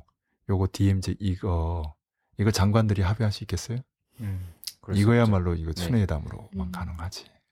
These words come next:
Speaker 2: 네.
Speaker 1: 아, 다시 정리하면 금강산 건이든 개성공단 건이든 특히 이 디엠지 건은 순회 회담에 걸맞는 의제들이라는 거예요.
Speaker 3: 예.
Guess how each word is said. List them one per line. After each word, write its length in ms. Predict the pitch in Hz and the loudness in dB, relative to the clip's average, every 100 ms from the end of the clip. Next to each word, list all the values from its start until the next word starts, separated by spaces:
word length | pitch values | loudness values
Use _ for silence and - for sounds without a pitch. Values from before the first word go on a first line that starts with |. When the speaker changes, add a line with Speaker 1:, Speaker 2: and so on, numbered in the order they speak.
| - 87 | -18 -16
Speaker 2:
네. 200 | 73 80 _ _ _ | -14 -18 _ _ _
Speaker 1:
아, 260 | - 78 76 - | -12 -10 -12 -8
다시 240 | - - | -8 -4
정리하면 540 | 87 85 85 80 90 85 _ _ _ _ _ | -2 0 -2 -2 -4 -6 _ _ _ _ _
금강산 600 | 92 90 87 82 73 73 | -2 2 2 2 -2 -2
건이든 600 | 92 95 92 95 95 98 _ _ _ | 2 2 4 0 0 -6 _ _ _
개성공단 580 | - 87 90 80 78 73 | -4 -2 0 0 -2 -4
건이든 600 | 78 92 95 95 95 98 - _ - | -2 2 2 2 0 -2 -10 _ -20
특히 340 | - - 92 90 | -20 -4 0 0
이 40 | |
디엠지 420 | 87 101 98 95 | 0 2 4 2
건은 580 | 90 95 82 92 87 71 - _ _ _ _ _ | -2 0 2 0 0 -6 -16 _ _ _ _ _
순회 460 | - - 139 143 135 | -12 -4 0 2 2
회담에 640 | 139 123 117 113 117 139 - | 0 2 2 2 0 -2 0
걸맞는 600 | - 98 107 117 123 107 | 2 4 4 4 4 0
의제들이라는 680 | 80 80 - 73 76 76 | 0 -2 -4 -6 -6 -8
거예요. 200 | 80 76 80 | -10 -12 -8
Speaker 3:
예. 280 | 185 175 | -8 -6